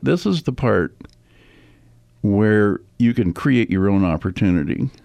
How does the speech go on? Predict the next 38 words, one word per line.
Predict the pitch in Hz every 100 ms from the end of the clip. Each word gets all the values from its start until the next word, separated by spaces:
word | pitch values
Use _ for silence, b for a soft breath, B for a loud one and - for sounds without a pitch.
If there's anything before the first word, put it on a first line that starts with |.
| -
So, | - 127 120 120 117 117 - _ b b b b b
actually, | 151 - 190
I |
wound | 139 135 135
up | 110
partners | - 135 151 101 110
in |
an | 92 85
airplane | 113 117 131 -
with | - -
this | - -
guy, | 117 85
and | 50 80
I |
got, | 87 92
I, | 90 92 90
I | 82
got | 82 95 92
to |
know | 98 95
him | 92
better. | 85 80 80 82 82 82 - B B B B B
I | - 87
knew | 90 104 107 107 104 101
that | 98 98
his | 107 104
company, | - 113 107 113 104 104
Suma | - 120 113 101
Corporation, | - 107 101 107 101 - 101
was | 92
interested | 101 95 104 - 92
in | 85
acquiring | - - 62 - -
Fitzgerald's. | 143 156 - 151 151 143 147 143 135 - - _ b b b b b b b
And | -
I | 101
thought, | 123 104 -
"Well, | 143 156 151